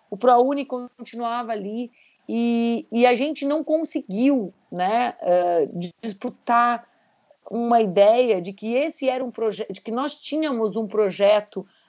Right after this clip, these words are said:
né, que era um projeto melhor pro povo, que é melhor ter sus do que um tênis, entende? A gente não conseguiu. Então, eu acho que sim, eu concordo, eu concordo com a, com a, com a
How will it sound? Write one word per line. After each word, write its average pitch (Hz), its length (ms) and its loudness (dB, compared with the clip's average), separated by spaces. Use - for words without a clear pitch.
né, 202 180 4
que 214 140 0
era 226 160 4
um 240 40 0
projeto 208 540 -2
melhor 208 460 0
pro 202 140 -14
povo, 196 380 0
que - 80 -2
é 226 60 0
melhor 233 360 0
ter 262 160 -6
sus 262 320 -6
do 196 100 -10
que 196 100 -12
um 214 120 -6
tênis, 190 540 -6
entende? 202 420 2
A - 20 -2
gente 220 120 -4
não 277 180 -4
conseguiu. 208 680 -2
Então, 233 200 4
eu 233 140 4
acho 254 240 0
que 277 100 -8
sim, 302 260 -6
eu 277 80 2
concordo, 233 460 0
eu 220 80 2
concordo 240 440 0
com 277 100 -4
a, 247 120 0
com - 240 -4
a, 214 100 2
com 208 220 -8
a 202 60 0